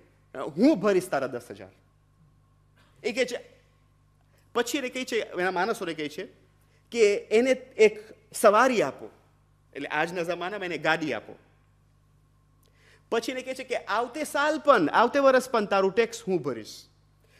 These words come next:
પછી કહે છે હાકિમ કે, કેમ કે હું અહીંયા ઊભો છું, બહુ ફાઇન સાદરી હતી, કાર્પેટ આપણે કહીએ છીએ, તાપી. ફાઇન તાપી ઉપર ઊભો હતો.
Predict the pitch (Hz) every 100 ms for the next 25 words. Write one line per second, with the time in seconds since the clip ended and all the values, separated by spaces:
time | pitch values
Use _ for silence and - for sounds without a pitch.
0 | _ - 226 294 285 269 277 254 202 170
1 | 170 202 254 _ _ _ _ _ _ 196
2 | 180 214 254 285 233 262 254 220 233 202
3 | 269 262 - - - _ _ _ _ _
4 | _ _ _ _ 214 214 - - - 226
5 | 233 - 175 170 156 120 123 107 _ _
6 | - 147 143 120 - - 135 123 117 117
7 | 110 110 - _ 123 131 135 - _ _
8 | _ _ _ _ _ _ _ - 214 247
9 | 240 214 196 233 214 190 175 160 156 127
10 | 117 104